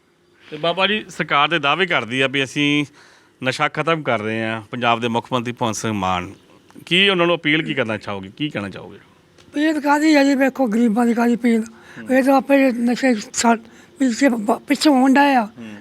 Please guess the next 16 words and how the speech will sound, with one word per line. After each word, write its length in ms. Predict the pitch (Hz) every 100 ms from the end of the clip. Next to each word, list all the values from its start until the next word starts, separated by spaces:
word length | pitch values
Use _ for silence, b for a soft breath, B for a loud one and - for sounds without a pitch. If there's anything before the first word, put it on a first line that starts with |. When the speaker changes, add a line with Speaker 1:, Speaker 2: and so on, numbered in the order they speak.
| -
Speaker 2:
ਤੇ 80 |
ਜਨਤਾ 340 | 226 240 220 233
ਕਰੀ 240 | 233 214
ਜਾਂਦੀ 260 | 202 196 180
ਆ। 40 | 170 B 240
Speaker 1:
ਹੂੰ। 180 | 220 B
Speaker 2:
ਸਾਡੇ 300 | 240 247 285
ਪਿੰਡ 240 | 226 262
ਘੱਟ 260 | 269 254 269
ਆ, 80 | 277
ਪਿਛਲੇ 420 | - 247 254 269
ਪਿੰਡ 240 | 269 254
ਦੇ 160 | 262 254 - B B -
ਬਹੁਤ 240 | 208 285
ਜ਼ਿਆਦਾ 260 | 240 247 240
ਨਸ਼ੇ 340 | 233 220 254